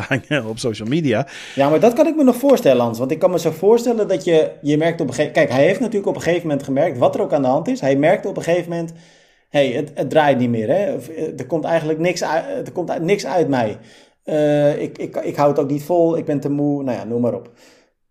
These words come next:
Speaker 2: Ja, ik kan me wel voorstellen dat je, zeker als je zo aan de top staat, iedereen kijkt naar je, dan kan ik me wel voorstellen dat je nog eventjes, eh, in ieder geval zo lang mogelijk de schone schijn ophoudt. En ook misschien wel met het idee van: "Ja, wie weet, weet je,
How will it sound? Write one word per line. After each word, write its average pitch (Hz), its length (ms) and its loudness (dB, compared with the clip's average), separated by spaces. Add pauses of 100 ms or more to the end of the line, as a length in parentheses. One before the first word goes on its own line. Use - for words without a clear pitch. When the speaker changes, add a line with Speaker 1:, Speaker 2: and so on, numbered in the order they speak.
(120)
Speaker 2:
Ja, 151 180 0
ik 180 100 -6
kan 180 180 2
me 156 80 2
wel 165 180 4
voorstellen 139 560 0
dat 139 160 -2
je, 143 360 -2
zeker 147 340 -2
als 131 140 0
je 123 60 -8
zo 160 260 4
aan 160 100 2
de 131 140 -2
top 180 220 0
staat, 117 360 -4
iedereen 143 340 -2
kijkt 165 260 2
naar 107 240 -6
je, 120 60 -6
dan 139 100 -4
kan 170 140 -2
ik 175 100 -4
me 147 120 0
wel 127 140 4
voorstellen 120 560 -4
dat 117 140 -4
je 127 80 -4
nog 127 120 -4
eventjes, 131 580 -12
eh, 139 260 -4
in 135 100 -6
ieder 151 160 -2
geval 151 160 0
zo 147 100 -2
lang 147 160 0
mogelijk 151 360 2
de 160 60 -4
schone 160 320 2
schijn 180 320 -2
ophoudt. 123 420 -4
En 160 120 -2
ook 180 160 4
misschien 165 280 -2
wel 127 100 2
met 127 140 0
het 135 140 -6
idee 135 320 2
van: 143 260 0 (220)
"Ja, 147 260 0
wie 131 120 2
weet, 139 300 2
weet 147 180 0
je, 180 80 -2